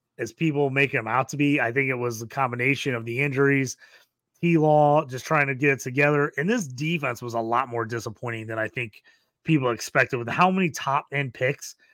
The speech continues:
they have on the defensive side of the ball. For their defense not to be better than they were, I think, uh, was a little bit. But, uh, if you're a fan of the A F C South, I, man, you got Trevor Lawrence,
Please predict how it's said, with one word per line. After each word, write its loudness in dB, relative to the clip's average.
they 0
have 2
on 2
the -4
defensive -4
side 4
of 2
the -2
ball. 2
For -6
their 2
defense -4
not 0
to -12
be -6
better -2
than -4
they -4
were, -2
I 0
think, -4
uh, 0
was 0
a -2
little 0
bit. 2
But, -4
uh, -2
if -2
you're 0
a -4
fan 6
of 2
the 6
A 6
F 0
C -4
South, 0
I, -2
man, 2
you 0
got 2
Trevor 0
Lawrence, 2